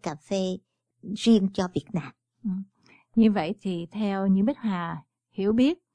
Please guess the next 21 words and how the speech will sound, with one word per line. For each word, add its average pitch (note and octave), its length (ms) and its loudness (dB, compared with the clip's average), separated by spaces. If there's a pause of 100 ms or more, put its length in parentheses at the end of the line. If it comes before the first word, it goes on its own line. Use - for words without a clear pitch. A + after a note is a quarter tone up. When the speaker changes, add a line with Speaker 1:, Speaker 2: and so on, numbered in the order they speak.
(300)
Speaker 2:
thì F#3 100 -6
có G#3 120 -2
thể G3+ 160 -2
nào G#3+ 180 4 (120)
cho F#3+ 400 -2
biết G#3+ 300 0
là E3+ 320 -4 (640)
Việt F#3 160 -6
Nam G3 220 2
mình F3 220 -4
loại D#3+ 160 -6
cà F3 140 -10
phê F#3+ 200 -4
nào F3+ 200 -4
là E3 120 -8
loại E3 260 -14
cà F3 120 -10 (100)
phê F#3 120 -4
mắc F#3+ 240 0 (180)
nhất? C#4+ 160 6 (840)
Speaker 1:
Dạ, A3 260 0